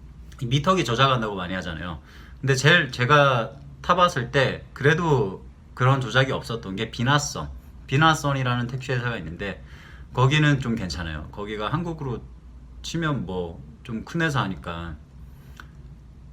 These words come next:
비나선 택시가 큰 것도 있고 작은 것도 있는데, 큰 것도 별로 가격 차이가 별로 안 나요. 그래서 저는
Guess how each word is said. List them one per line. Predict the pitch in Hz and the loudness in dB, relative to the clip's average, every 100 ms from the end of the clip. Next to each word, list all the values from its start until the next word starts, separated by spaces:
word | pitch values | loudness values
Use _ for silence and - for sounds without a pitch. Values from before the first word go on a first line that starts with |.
| - | -6
비나선 | - 165 196 - 180 170 165 160 143 127 - - | 2 4 4 2 2 2 0 -2 -2 -6 -12 -8
택시가 | 175 - 147 170 120 87 - | -6 -4 2 6 6 2 -10
큰 | - - 262 | -8 -6 0
것도 | 262 - 170 | 0 2 0
있고 | 165 160 | 0 2
작은 | 170 190 | 2 2
것도 | 170 123 | -2 -4
있는데, | 110 104 131 123 | -4 -2 -2 -2
큰 | - 277 | -4 -4
것도 | 294 285 - 233 | -2 -4 -4 -2
별로 | 151 160 170 | 2 2 0
가격 | 110 127 139 | -2 -2 -4
차이가 | 185 190 175 | -4 -2 -2
별로 | 156 185 | -2 -2
안 | - | -4
나요. | - - - - - | -6 -8 -12 -16 -12
그래서 | - 123 | -8 0
저는 | 123 160 127 - | 4 4 4 0